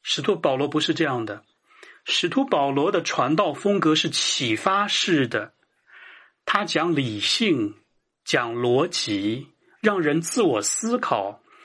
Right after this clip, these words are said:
启发对方发现自己的错误，然后再介绍什么是正确的观点。理解了吗？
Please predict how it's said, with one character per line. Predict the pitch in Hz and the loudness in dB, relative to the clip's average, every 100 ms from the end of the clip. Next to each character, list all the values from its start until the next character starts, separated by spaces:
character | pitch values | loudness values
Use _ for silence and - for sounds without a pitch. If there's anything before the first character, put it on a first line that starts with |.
| - | -8
启 | - - 151 131 | -4 -2 -2 0
发 | 208 202 | 0 2
对 | 214 180 | 2 2
方 | 156 196 | 2 -2
发 | 185 214 220 | 0 0 0
现 | 220 196 | 2 0
自 | 165 220 | 0 0
己 | 156 123 | -2 -2
的 | 117 | -2
错 | 113 - 240 147 | -4 0 2 2
误， | 131 113 - _ _ _ | 2 0 0 _ _ _
然 | 143 135 113 143 | -4 -2 -2 -4
后 | 208 262 180 117 - - | 0 2 2 -2 -12 -6
再 | - 240 156 | -2 0 0
介 | - 196 143 | 0 0 0
绍 | - 143 110 - - | 0 0 0 -4 -6
什 | - 110 | -2 0
么 | 127 | 0
是 | 139 160 | 0 0
正 | - 196 135 | 2 0 2
确 | - 135 | 0 0
的 | 117 | 0
观 | 143 131 131 | 0 0 0
点。 | 104 - - _ _ _ _ _ _ _ _ | -2 -4 -16 _ _ _ _ _ _ _ _
理 | - 165 | -4 -2
解 | 160 | 0
了 | 123 117 | 0 0
吗？ | 135 - | -2 -2